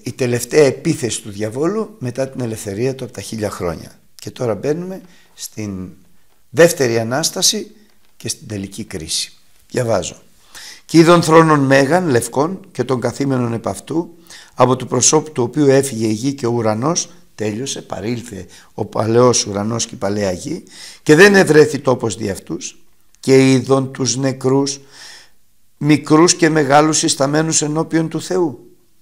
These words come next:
Και τα βιβλία ενύχθησαν, και βιβλίον άλλων ενύχθη, το οποίον είναι της ζωής. Και εκρίθησαν οι νεκροί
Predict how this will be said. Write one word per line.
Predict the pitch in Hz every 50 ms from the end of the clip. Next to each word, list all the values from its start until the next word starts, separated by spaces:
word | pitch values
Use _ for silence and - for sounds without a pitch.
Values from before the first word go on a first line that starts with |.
| _ _ _ - _ _ _
Και | - - -
τα | 117 120
βιβλία | 113 113 113 113 127 151 151 156
ενύχθησαν, | 156 156 175 196 - - - 117 - - - 50 - - - _ _ _ _ - _ _ _ _ _
και | - - 101
βιβλίον | 98 101 104 104 117 135 131 127 123 127 -
άλλων | - 135 156 160 156 151 127 117 113 110
ενύχθη, | 104 101 107 120 131 127 - - 208 214 - - - - - _
το | - 113
οποίον | 110 - - 120 117 113 117 113 110 - - - _
είναι | - 131 120 120 117
της | 117 - - -
ζωής. | - - - - - - - - - _ _ _ - - - - - - - _ _
Και | - 131 127
εκρίθησαν | 131 127 127 127 - 196 220 233 214 - - 120 101 - - 85 85 - - - - - _ _ _ _ _
οι | 131 139
νεκροί | 135 131 127 123 123 123 - - 170 165 147 110 - -